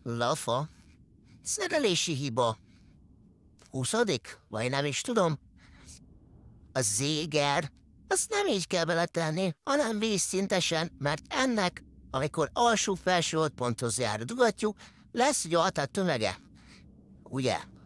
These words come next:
És elég gyorsan forognak ezek a szerkezetek, ha kiugrik, akkor kukka lesz rajta a hengersz. Ezt se így kell beletenni. De mindegy. Ügyes volt ismét, aki csinálta.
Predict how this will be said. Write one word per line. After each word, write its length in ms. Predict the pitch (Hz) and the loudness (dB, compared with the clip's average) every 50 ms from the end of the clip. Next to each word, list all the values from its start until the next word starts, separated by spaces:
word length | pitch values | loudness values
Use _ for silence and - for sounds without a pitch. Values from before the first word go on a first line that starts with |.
| - - - - - - | -20 -20 -20 -20 -18 -14
És 180 | - - - - | -8 -6 -2 -2
elég 240 | 226 302 262 180 151 | 0 2 2 2 2
gyorsan 540 | 151 139 127 127 - - 147 131 131 131 - - - - - | 2 0 0 0 0 0 0 0 0 -2 -6 -12 -20 -20 -18
forognak 600 | - - - 147 170 165 160 127 120 117 110 - | -16 -6 -2 0 0 0 0 -2 -2 -4 -4 -2
ezek 240 | 135 127 - - - | -2 -2 -2 -2 -2
a 40 | 123 | -2
szerkezetek, 640 | - - - 196 214 226 - 202 208 208 - - - | -2 0 0 0 -2 -2 -2 -4 -2 -2 -4 -4 -4
ha 80 | 143 | -4
kiugrik, 560 | - - - 233 285 311 285 269 277 294 - - - - - - - | -4 -4 -4 -2 0 0 0 -2 -2 -4 -6 -10 -18 -20 -20 -20 -6
akkor 180 | - - 359 - | -4 -4 -4 0
kukka 320 | - 392 349 220 - 180 | 0 -2 -2 2 2 2
lesz 240 | 147 147 127 - - | 2 2 2 0 0
rajta 260 | 160 156 - - 160 | 0 0 0 0 -2
a 40 | 147 | 0
hengersz. 520 | 135 139 135 135 123 107 107 127 - - - - - - - 453 392 | 0 0 -2 -2 -2 -2 -2 -2 -2 -4 -6 -8 -10 -4 -2 0 0
Ezt 100 | 330 - | 2 2
se 140 | - - | 2 0
így 160 | 190 165 147 - | 0 0 -2 -2
kell 180 | - 160 143 | 0 0 2
beletenni. 640 | 123 135 123 117 113 - - 120 117 107 87 98 104 - _ _ | 2 0 0 -2 -2 -4 -4 -4 -4 -4 -6 -8 -10 -10 _ _
De 220 | - 269 320 311 | -4 0 0 2
mindegy. 720 | 349 392 392 381 339 233 196 180 143 143 127 - - - - - - - _ _ _ _ _ _ _ _ _ _ _ - | 2 2 2 2 2 2 2 2 2 0 -2 -6 -12 -14 -16 -20 -20 -20 _ _ _ _ _ _ _ _ _ _ _ -6
Ügyes 340 | 175 170 185 151 110 - - | 0 2 2 2 2 2 0
volt 240 | 120 110 104 - | 0 0 -2 -2
ismét, 380 | 127 123 - - 117 92 90 - | -4 -4 -4 -4 -4 -4 -4 -4
aki 160 | 120 - 120 | -6 -6 -6
csinálta. 540 | 110 - - 123 110 98 - - - 127 - | -6 -6 -4 -4 -4 -6 -6 -8 -12 -14 -16